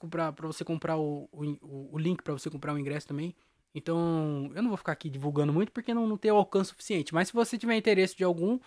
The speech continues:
de algum jeito, ou qualquer interesse, cola lá. E tá, tá ligado? Pra ver nós ao vivo. <clears throat>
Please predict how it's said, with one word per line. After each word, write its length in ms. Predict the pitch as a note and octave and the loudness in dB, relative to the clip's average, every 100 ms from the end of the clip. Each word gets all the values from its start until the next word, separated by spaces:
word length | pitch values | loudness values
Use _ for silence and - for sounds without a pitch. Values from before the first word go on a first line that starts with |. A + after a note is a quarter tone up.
| _ _ _ _ | _ _ _ _
de 60 | |
algum 260 | F3 E3+ F3+ | 4 6 2
jeito, 320 | E3 F3 F3 E3 | 4 0 0 -10
ou 280 | C3+ C#3+ - | -10 -10 -12
qualquer 480 | - D3+ E3+ E3 D3+ D#3 _ _ _ _ | -14 -10 -6 -6 -6 -14 _ _ _ _
interesse, 440 | D3+ D#3+ - G#3 _ _ | -12 -12 -12 -20 _ _
cola 240 | F#3+ F#3+ | -2 -2
lá. 180 | D#3+ E3+ _ _ _ _ _ _ _ | -4 -8 _ _ _ _ _ _ _
E 220 | D#3+ D3+ D3 | -12 -12 -16
tá, 100 | - C#3+ | -20 -20
tá 80 | - | -12
ligado? 300 | C#3+ F#3 G3 - _ _ | -8 -8 -8 -12 _ _
Pra 120 | - D3 | -6 -4
ver 160 | D3 | -2
nós 180 | D3 C#3+ | -4 -4
ao 80 | D3 | -6
vivo. 220 | B2+ A#2+ _ _ _ _ _ _ _ _ _ _ _ _ _ _ _ _ _ _ | -8 -14 _ _ _ _ _ _ _ _ _ _ _ _ _ _ _ _ _ _
<clears throat> 720 | - - A3 - A3+ E3+ C3 | -6 0 2 4 4 4 0